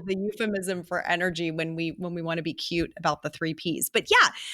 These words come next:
there's, there's a ladder. It's kind of like Maslow's hierarchy of needs. This is, you know, the Brilliant Balance hierarchy of needs is it starts with good management of your energy,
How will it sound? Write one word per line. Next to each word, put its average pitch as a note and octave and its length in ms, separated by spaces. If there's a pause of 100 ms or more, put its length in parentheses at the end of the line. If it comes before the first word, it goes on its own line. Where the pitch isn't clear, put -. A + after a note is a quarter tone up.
(160)
there's, F#4+ 260
there's G4 220
a A4 140
ladder. D#4 500
It's G3 160
kind D#4 340
of F4 100
like C4+ 180
Maslow's G3+ 500
hierarchy D#3 640
of C#3 100
needs. - 380
This C3 240
is, D3+ 220
you E3 100
know, C#3+ 160
the F3 100
Brilliant E3+ 440
Balance C#3+ 360
hierarchy C3 680
of D3+ 140
needs - 360
is F3 260 (540)
it C4 160
starts C#4+ 560
with F3 320 (160)
good G3 280
management D#3+ 540
of D3 80
your D3 180
energy, - 520